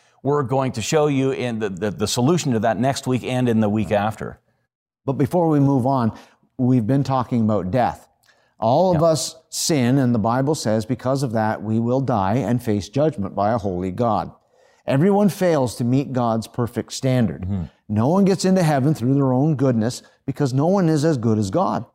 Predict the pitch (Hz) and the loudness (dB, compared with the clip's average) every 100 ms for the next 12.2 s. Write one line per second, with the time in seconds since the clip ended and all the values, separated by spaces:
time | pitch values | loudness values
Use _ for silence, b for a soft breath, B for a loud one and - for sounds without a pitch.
0 | _ 95 92 85 - 85 - 87 92 92 | _ -6 -4 -6 -6 -6 -2 -2 0 0
1 | 92 87 - 127 139 147 107 85 76 98 | -2 -4 -8 -4 0 2 2 0 -2 -6
2 | 120 - _ 101 87 87 85 90 131 95 | -8 -14 _ -2 0 -2 -4 -2 0 0
3 | 60 - _ _ _ _ _ - 92 98 | -6 -14 _ _ _ _ _ -8 -4 -4
4 | 110 120 160 156 139 135 143 151 160 98 | 0 2 2 0 -2 -2 -2 -2 -2 -8
5 | - - _ _ _ b b - 104 127 | -10 -20 _ _ _ b b -6 -2 0
6 | 190 208 - 156 151 151 120 110 127 175 | 2 0 0 0 2 0 -4 -2 0 2
7 | 185 170 - 156 - 160 170 175 127 117 | 0 -2 0 -2 -2 -6 -2 0 2 0
8 | 123 - 113 95 104 156 160 175 190 156 | -2 -4 -4 -2 2 2 2 -2 -2 0
9 | 135 107 98 98 b b - 104 110 123 | 2 2 0 -4 b b -8 -4 0 2
10 | 190 190 196 190 139 135 113 - 104 120 | 2 2 0 0 0 0 -2 -4 -4 0
11 | 131 123 117 143 143 165 156 175 165 127 | 0 2 2 0 0 -2 0 2 2 2
12 | 117 113 | 0 -2